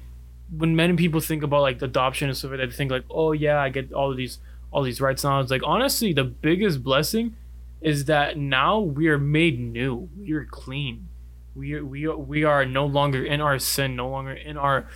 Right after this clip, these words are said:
trespasses and, and, and put to eternal, eternal death. It's like now we are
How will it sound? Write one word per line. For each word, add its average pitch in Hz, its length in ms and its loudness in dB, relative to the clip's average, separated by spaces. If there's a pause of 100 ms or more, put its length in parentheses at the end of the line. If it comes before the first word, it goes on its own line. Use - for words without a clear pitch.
(180)
trespasses 139 640 0
and, 123 220 -4
and, 131 380 -10 (380)
and 139 260 -6
put 151 260 0
to 143 140 0
eternal, 143 800 -4
eternal 139 340 -6
death. 143 480 2 (260)
It's 135 100 -6
like 135 100 0
now 139 260 4
we 147 240 4
are 139 180 2